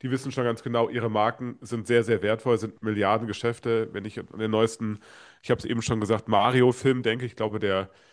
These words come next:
der erste hat sehr, sehr, sehr, sehr, sehr viel Geld eingespielt, auch muss man sagen, und war ja auch sehr erfolgreich. Mm,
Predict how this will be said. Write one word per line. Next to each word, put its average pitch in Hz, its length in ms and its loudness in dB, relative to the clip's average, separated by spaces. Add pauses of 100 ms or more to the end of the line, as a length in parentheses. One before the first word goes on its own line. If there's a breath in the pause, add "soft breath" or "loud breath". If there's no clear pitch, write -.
(280 soft breath)
der 123 100 -6
erste 127 400 -2
hat 113 240 -4
sehr, 127 460 2
sehr, 117 440 0
sehr, 110 340 2
sehr, 110 200 2
sehr 110 180 0
viel 117 160 -6
Geld 107 320 2
eingespielt, 113 640 0
auch - 180 -6
muss 92 160 -14
man 95 140 -6
sagen, 92 420 -6
und 95 160 -8
war 104 80 2
ja 104 120 4
auch 98 100 2
sehr 107 200 -2
erfolgreich. 107 720 -4 (800 loud breath)
Mm, 113 360 -2